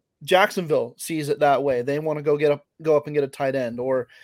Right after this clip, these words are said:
uh, the wide receivers start falling down the draft board like it looks like they might, and some of these teams go up and get wide receivers. So if you're looking for teams to maybe come up, go look for those, some of those teams that need help at tight end, need help at wide receiver. They might be your,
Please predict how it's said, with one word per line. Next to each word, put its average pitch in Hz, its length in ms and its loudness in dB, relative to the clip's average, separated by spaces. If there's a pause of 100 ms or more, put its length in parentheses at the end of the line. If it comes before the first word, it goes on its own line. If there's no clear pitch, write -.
(200)
uh, 151 100 4
the 151 100 0
wide 196 240 6
receivers 226 440 0
start 170 220 2
falling 175 220 2
down 151 160 2
the 147 60 -4
draft 147 320 0
board 147 220 0
like 147 180 -2
it 147 100 -2
looks 151 220 -4
like 143 160 -4
they 143 140 -4
might, 196 340 2
and 175 260 -4
some 208 160 -4
of 202 60 -2
these 196 120 -6
teams 202 180 -10
go 202 100 2
up 196 80 -4
and 190 100 -4
get 175 100 0
wide 185 160 0
receivers. 170 340 -8
So 156 240 4 (260)
if 165 100 -6
you're 202 120 6
looking 214 320 4
for 175 120 -6
teams 185 360 -4
to 175 80 -6
maybe 160 440 -2 (340)
come 165 200 2
up, 220 420 8 (200)
go 175 140 6
look 180 220 0
for 175 200 -4
those, 165 160 0
some 190 140 -2
of 175 60 -4
those 165 180 -2
teams 170 220 -8
that 160 140 -2
need 160 160 -6
help 156 160 2
at - 120 -10
tight 156 220 2
end, 151 380 -2 (320)
need 156 140 -6
help 156 240 4
at 135 180 2
wide 147 220 2
receiver. 156 500 -4
They 165 180 0
might 160 280 -2
be 147 100 -8
your, 143 540 0